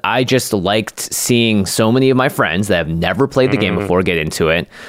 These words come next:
Speaker 1: Um, that was one of my favorite episodes to film with Joe, uh, as well as, like, all of the cards. I'm,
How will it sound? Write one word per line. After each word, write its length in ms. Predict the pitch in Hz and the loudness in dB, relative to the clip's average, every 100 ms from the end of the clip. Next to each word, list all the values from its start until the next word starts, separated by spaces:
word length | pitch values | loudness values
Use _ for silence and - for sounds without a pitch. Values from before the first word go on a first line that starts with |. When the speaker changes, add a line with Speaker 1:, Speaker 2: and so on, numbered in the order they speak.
| - | -8
Speaker 1:
Um, 340 | - 104 92 95 | -2 0 0 -2
that 200 | 117 113 | 0 0
was 120 | 113 | 2
one 100 | 117 | 2
of 20 | |
my 100 | 101 | 2
favorite 340 | 85 - 107 104 | 0 0 0 2
episodes 340 | 98 - 87 | 0 -2 -2
to 60 | 80 | -4
film 320 | - 113 113 | 0 2 4
with 120 | 98 - | 2 2
Joe, 560 | 120 107 107 104 104 - | 2 2 2 2 0 -2
uh, 380 | 92 85 82 73 | 0 0 0 0
as 180 | 98 98 | 0 0
well 360 | 98 107 107 107 | 2 2 2 2
as, 360 | 90 87 87 | 0 -2 -2
like, 180 | 92 87 | -2 0
all 120 | 92 104 | 0 0
of 60 | |
the 60 | 85 | 0
cards. 300 | - 92 - | 0 -2 0
I'm, 240 | 110 101 | -2 -2